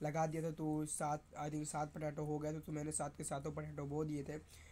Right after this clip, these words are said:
अभी, अभी चलने वाले हम लोग mining के लिए, मतलब crafting के लिए बाहर। तो अभी जल्दी से चल लेते हैं crafting के लिए बाहर। तो चलो guys, जल्दी से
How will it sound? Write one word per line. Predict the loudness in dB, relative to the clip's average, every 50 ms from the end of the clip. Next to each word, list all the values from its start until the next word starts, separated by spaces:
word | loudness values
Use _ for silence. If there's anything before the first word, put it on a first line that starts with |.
| -18 -12 -6
अभी, | -4 -4 -2
अभी | -2 0 -2 0
चलने | 2 2 2 4 4
वाले | 4 4 4 4
हम | 4 4
लोग | 4 2 2 0
mining | 0 0 0 0 0 0 0
के | 0 0
लिए, | 0 2 2 2 0 0 -2 -8 -16 -16 -16 -16 -14 -14 -14 -12 -8 -10 -10 -10 -10 -14 -14 -14 -14 -10 -6 -4
मतलब | -2 0 0 0
crafting | 0 2 2 2 2 0 -2 -2 -2
के | 0 0
लिए | 2 2 2
बाहर। | 2 4 4 4 4 4 4 2 2 -4 -12 -16 -16 -18 -16 -16 -10 -4 -2
तो | 0 2 2 2
अभी | 2 0 0
जल्दी | 2 2 2 2 0
से | 0 0
चल | 2 2
लेते | 2 2 2 0 0
हैं | 0
crafting | 2 2 0 0 0 -2 -4 -4 -2
के | 0 0
लिए | 2 2 2 2
बाहर। | 2 2 4 4 4 6 6 4 4 2 0 -10 -16 -18 -18 -18 -18 -18 -18 -18 -16 -18 -16 -18 -16 -12 -8
तो | -6 -4 -4
चलो | -4 -2 0 0 2 2 2
guys, | 4 2 2 2
जल्दी | 2 0 0 0 0 0
से | 0 0 -2 -2